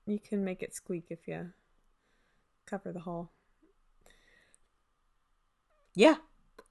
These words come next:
Speaker 2: That's what she said.
Speaker 1: <laughs>
Speaker 2: Yes, yes, yes.
Speaker 1: Yeah, yeah, yeah, yeah.
Speaker 2: That's a bad one.
Speaker 1: Yeah, I know.
Speaker 2: <laughs>
Speaker 1: But we were all thinking it.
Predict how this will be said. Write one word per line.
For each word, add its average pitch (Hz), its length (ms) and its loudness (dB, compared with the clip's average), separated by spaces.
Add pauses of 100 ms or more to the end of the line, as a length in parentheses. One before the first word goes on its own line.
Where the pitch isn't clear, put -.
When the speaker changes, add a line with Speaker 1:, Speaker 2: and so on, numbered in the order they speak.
(180)
Speaker 2:
That's 185 240 4
what 196 100 4
she 185 180 2
said. 139 280 2
Speaker 1:
<laughs> - 0 -
Speaker 2:
Yes, - 420 12
yes, - 180 10
yes. - 420 8
Speaker 1:
Yeah, - 40 -2
yeah, - 160 0
yeah, 98 200 0
yeah. - 600 -12 (120)
Speaker 2:
That's 269 240 6
a 180 80 6
bad 147 480 2
one. 208 340 2 (280)
Speaker 1:
Yeah, 381 280 10 (480)
I 262 220 12
know. 185 340 2
Speaker 2:
<laughs> - 40 -4
Speaker 1:
But 359 800 8
we 302 140 6
were 226 180 6
all 175 160 4
thinking 165 420 -6
it. 156 140 -8